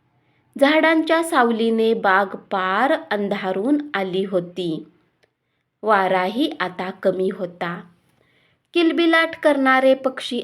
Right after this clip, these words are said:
आता विसावले होते. पानांची सळसळ नव्हती. किड्यांचाही आवाज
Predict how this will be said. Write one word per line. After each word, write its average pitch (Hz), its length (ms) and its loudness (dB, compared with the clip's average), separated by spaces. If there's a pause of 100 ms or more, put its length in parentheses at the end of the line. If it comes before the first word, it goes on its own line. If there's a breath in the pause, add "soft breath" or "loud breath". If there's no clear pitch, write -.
आता 196 360 -6
विसावले 185 680 -4
होते. 175 600 -6 (840)
पानांची 202 760 -4
सळसळ 196 640 0
नव्हती. 185 720 -8 (840)
किड्यांचाही 202 960 0
आवाज 190 400 -4